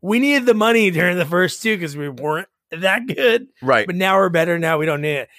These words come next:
Speaker 1: And the Twins are like, "Oh, we're after the Paul Molitor and Kirby Puckett eras. We suck. So you know what? We'll do it."
Speaker 2: And that's what, that's what I feel like it was. So I think that's what it was.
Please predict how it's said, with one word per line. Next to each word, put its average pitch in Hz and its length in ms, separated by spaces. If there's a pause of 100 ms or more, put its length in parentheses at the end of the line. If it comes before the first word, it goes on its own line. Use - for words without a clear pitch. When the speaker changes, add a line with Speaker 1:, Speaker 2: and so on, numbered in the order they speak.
(140)
Speaker 1:
And 175 140
the 170 60
Twins 226 340
are 196 80
like, 170 280
"Oh, 175 180
we're 165 160
after 160 420
the 156 160
Paul 170 300
Molitor 151 640
and 131 180
Kirby 151 260
Puckett 139 240 (100)
eras. 180 320
We 147 120
suck. 151 400 (420)
So - 160
you 202 80
know 190 100
what? 185 240 (360)
We'll 156 180
do 117 180
it." 95 120 (580)
Speaker 2:
And 135 100
that's 143 160
what, 127 160
that's 156 160
what 156 100
I 123 40
feel 123 220
like 107 180
it 101 140
was. 95 320
So - 280
I 98 60
think 104 220
that's 104 240
what 104 80
it 104 40
was. 110 200